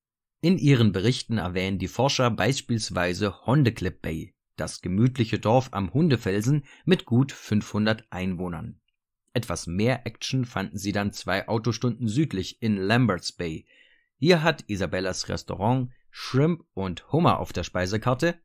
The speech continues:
also die späten Nachfahren der Fossilien, denen das Interesse unserer Geologen galt. Aber auch am anderen Ende der Region, in De Hoop, dem Ort der Hoffnung am Indischen Ozean,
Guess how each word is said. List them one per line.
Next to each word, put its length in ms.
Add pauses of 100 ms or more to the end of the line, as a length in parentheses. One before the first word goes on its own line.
(380)
also 360
die 140
späten 580
Nachfahren 580
der 180
Fossilien, 720 (220)
denen 340
das 180
Interesse 560
unserer 400
Geologen 800
galt. 380 (1080)
Aber 200
auch 140
am 160
anderen 440
Ende 280
der 180
Region, 540
in 300
De 200
Hoop, 240 (300)
dem 180
Ort 220
der 160
Hoffnung 500
am 160
Indischen 440
Ozean, 640